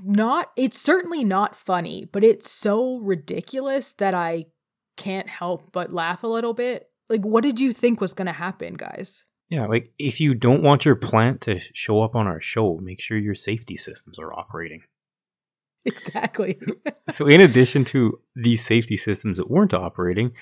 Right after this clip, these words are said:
Speaker 2: several vent gas scrubbers and a steam boiler meant to clean the pipes were out of service. So that's even more things that aren't working in a plant,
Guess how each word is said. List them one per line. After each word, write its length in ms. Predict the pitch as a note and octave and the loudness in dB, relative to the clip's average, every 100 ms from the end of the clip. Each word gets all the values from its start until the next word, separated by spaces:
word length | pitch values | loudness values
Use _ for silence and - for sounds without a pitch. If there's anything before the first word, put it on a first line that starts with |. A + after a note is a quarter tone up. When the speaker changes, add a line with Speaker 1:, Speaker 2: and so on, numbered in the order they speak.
| - _ - | -20 _ -16
Speaker 2:
several 580 | - D#3 E3+ F#3 D#3 | 2 4 6 6 4
vent 240 | G2+ D3 F3 | 4 2 2
gas 300 | B2 G2+ - | 0 -2 -4
scrubbers 440 | - F2+ G2+ G2+ | -2 0 0 -2
and 140 | B2+ F#2 | -4 -6
a 40 | |
steam 340 | - - G3+ | -6 0 2
boiler 320 | C3+ A#2+ A2+ G#2+ | 4 4 4 0
meant 180 | A2+ | -2
to 80 | A2+ | -6
clean 320 | - - D3+ | -10 -4 -2
the 60 | C#3 | -2
pipes 420 | A2+ E3 F3+ - - | 0 0 0 -8 -8
were 200 | F#2 F2 | -4 -2
out 80 | C#3 | 0
of 100 | C#3 | 0
service. 440 | - E3+ G#2+ - - | 0 -4 -4 -8 -8
So 140 | C#3+ | 0
that's 200 | D#3+ D3+ | 0 2
even 220 | E3+ E3 | 2 4
more 220 | A#2+ D#3 - | 4 4 2
things 400 | G2+ G#2+ A2+ C3 | -2 -2 -2 -4
that 140 | - _ - | -6 _ -6
aren't 200 | A2+ C3+ | -4 0
working 260 | C#3 C#3 | -2 0
in 40 | C#3 | -2
a 60 | |
plant, 400 | C3 F3 D3 C#3 | 0 0 0 -2